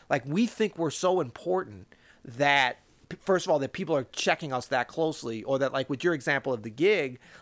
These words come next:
like, you're playing in a sextet. No matter if you think you played like crap all the time, that's still only, like, one out of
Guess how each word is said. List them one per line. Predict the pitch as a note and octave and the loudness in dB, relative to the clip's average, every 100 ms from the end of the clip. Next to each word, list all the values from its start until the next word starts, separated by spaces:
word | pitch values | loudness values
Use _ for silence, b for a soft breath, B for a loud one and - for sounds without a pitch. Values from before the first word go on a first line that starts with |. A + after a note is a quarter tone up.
| B | B
like, | D3+ C#3 - - | 2 0 -8 -2
you're | D3 - | 2 4
playing | A3 F#3 | 2 -2
in | D#3+ | -4
a | B2+ | -6
sextet. | - C#3 - G3 G3+ - b b b | -4 -4 -2 -2 -2 -4 b b b
No | D#3 F#3+ | 0 2
matter | G#3+ A3+ F#3+ | 4 2 0
if | D#3+ - | -2 -2
you | G3 | -6
think | - G3+ D#3+ | -4 -6 -8
you | E3 | -6
played | E3+ E3 | -2 0
like | C#3 | 0
crap | - F3+ E3+ - | 0 0 0 0
all | D3+ | -2
the | C#3+ | 0
time, | F#3+ D3 | -2 0
that's | F3 - | -2 -2
still | B3+ B3+ | 0 0
only, | G3+ F3+ | 0 0
like, | D#3+ C#3+ | 0 0
one | A#2+ C#3+ D#3+ | 0 0 4
out | C#3+ C#3+ | 4 2
of | B2 | -2